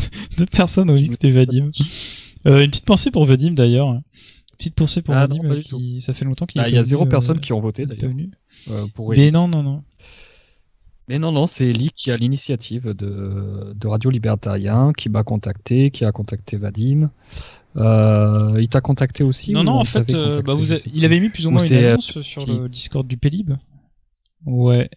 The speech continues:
Speaker 1: et moi je
Speaker 2: Il
Speaker 1: l'avais
Speaker 2: avait
Speaker 1: vu,
Speaker 2: mis
Speaker 1: je lui ai
Speaker 2: l'annonce
Speaker 1: dit,
Speaker 2: après,
Speaker 1: ouais,
Speaker 2: ouais.
Speaker 1: moi, je suis chaud pour, euh, pour donner un coup de main.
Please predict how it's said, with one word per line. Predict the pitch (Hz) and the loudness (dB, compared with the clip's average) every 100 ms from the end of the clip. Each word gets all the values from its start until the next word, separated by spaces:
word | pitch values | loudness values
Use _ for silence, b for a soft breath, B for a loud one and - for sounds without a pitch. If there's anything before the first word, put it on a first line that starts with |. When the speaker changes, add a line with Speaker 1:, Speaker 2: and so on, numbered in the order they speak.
| - | -4
Speaker 1:
et | 131 | 0
moi | 131 151 | 4 4
je | |
Speaker 2:
Il | 143 | 4
Speaker 1:
l'avais | 123 | 2
Speaker 2:
avait | 120 | 0
Speaker 1:
vu, | 160 | -2
Speaker 2:
mis | |
Speaker 1:
je | 214 | -2
lui | 127 | -2
ai | |
Speaker 2:
l'annonce | 120 | 0
Speaker 1:
dit, | 117 | 0
Speaker 2:
après, | 131 | 0
Speaker 1:
ouais, | 233 | -2
Speaker 2:
ouais. | 160 | -4
Speaker 1:
moi, | 135 | -6
je | |
suis | - 123 | -8 -10
chaud | - | -8
pour, | 160 - 123 | -10 -8 -8
euh, | 120 123 131 143 160 - | -6 -8 -8 -10 -14 -12
pour | 131 123 | -6 -2
donner | 127 | 0
un | 123 | -2
coup | - | -6
de | |
main. | 135 | -8